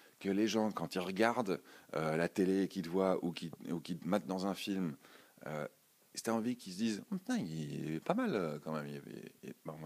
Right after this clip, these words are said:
ça demande un peu de travail. Voilà. Et, et c'est pas, euh, c'est pas non plus un travail de dingue non plus, tu vois, il suffit d'être un petit peu régulier, avoir un super coach, écouter ce qu'il te dit, faire ce qui,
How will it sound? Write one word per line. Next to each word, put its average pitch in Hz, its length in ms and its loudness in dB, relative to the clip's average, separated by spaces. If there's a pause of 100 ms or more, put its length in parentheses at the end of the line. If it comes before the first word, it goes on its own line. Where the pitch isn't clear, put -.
(120)
ça - 160 -6
demande 82 240 -2
un 80 80 -2
peu 78 100 -6
de 76 60 -6
travail. - 340 -10 (440)
Voilà. 73 260 -8 (380)
Et, 80 160 2 (140)
et 76 240 2
c'est 78 160 -4
pas, 90 380 6
euh, 73 140 -2 (480)
c'est - 160 -2
pas 85 160 2
non 90 140 4
plus 90 180 0
un 85 180 4
travail 85 420 2
de 71 120 -8
dingue - 680 2
non 95 120 -2
plus, 147 280 4
tu - 120 -8
vois, 117 140 2
il 120 60 -4
suffit 87 320 -4
d'être 82 240 4
un 71 120 -4
petit - 140 -8
peu 127 140 8
régulier, 104 680 6 (320)
avoir 85 400 2
un 82 100 0
super - 380 0
coach, - 340 6 (260)
écouter 92 340 0
ce - 100 0
qu'il - 140 -12
te 69 60 -16
dit, 127 180 -2
faire 104 340 -2
ce - 80 -6
qui, - 140 -18